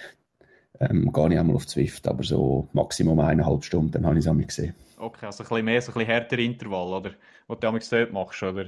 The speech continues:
Speaker 1: Es ist noch lustig eigentlich jetzt mit Zwift. Äh, wir nennen das immer ein bisschen Gäselerei da die Heime, wenn wir über jede Welle durch, äh,
Speaker 2: <laughs>
Speaker 1: durchziehen. Und es ist wirklich eins zu eins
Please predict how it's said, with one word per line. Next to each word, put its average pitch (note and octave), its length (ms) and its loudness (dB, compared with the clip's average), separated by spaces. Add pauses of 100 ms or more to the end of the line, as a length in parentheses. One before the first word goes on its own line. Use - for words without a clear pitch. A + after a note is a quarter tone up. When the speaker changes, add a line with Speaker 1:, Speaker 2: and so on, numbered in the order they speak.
(140)
Speaker 1:
Es - 120 -4
ist C3 160 6
noch B2 120 8
lustig F3 460 6
eigentlich D#3 300 6
jetzt C#3 220 2
mit A#2+ 160 4
Zwift. D3+ 480 0
Äh, A#2 600 6 (300)
wir G#2 200 2
nennen G#2+ 300 4
das G#2 160 2
immer A#2 160 4
ein A2+ 40 -2
bisschen G2+ 140 2
Gäselerei B2 760 6
da A#2+ 160 6
die A2 140 6
Heime, A#2 380 6
wenn G2 140 6
wir G2 80 6
über G2 200 6
jede G#2 260 4
Welle G#2 240 4
durch, A#2+ 240 6 (160)
äh, A#2 240 4
Speaker 2:
<laughs> - 20 2
Speaker 1:
durchziehen. C3+ 560 4 (580)
Und A#2 200 6
es A#2 120 6
ist A#2 160 6
wirklich B2+ 400 4
eins A2+ 320 6
zu A#2 160 6
eins A2 480 4